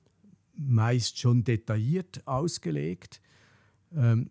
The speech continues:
die konnte man aber so nicht reproduzieren. Also man hat dann einen Haufen Blätter und vor allem transparente Folien gehabt.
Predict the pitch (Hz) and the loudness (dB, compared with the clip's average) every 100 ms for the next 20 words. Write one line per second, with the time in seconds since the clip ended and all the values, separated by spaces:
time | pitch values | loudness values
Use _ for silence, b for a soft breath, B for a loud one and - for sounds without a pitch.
0 | - 131 147 139 139 123 110 107 127 123 | -4 -4 -2 -2 0 -2 -2 -4 -2 -4
1 | 127 - 123 - 123 120 - - 101 95 | -4 -6 -6 -6 -8 -6 -4 -2 -2 -4
2 | 95 95 113 101 104 107 101 101 107 110 | -8 -6 -4 -4 -4 -4 -6 -6 -10 -10
3 | 92 110 139 127 127 107 117 - - 131 | -6 -4 -4 -2 -4 -2 -2 -2 -2 -4
4 | 117 - 107 113 120 110 107 - 104 110 | -2 -4 -6 -4 -4 -6 -6 -6 -4 -4
5 | 107 - 113 123 123 123 113 113 113 - | -6 -6 -6 -4 -4 -2 -2 -4 -6 -14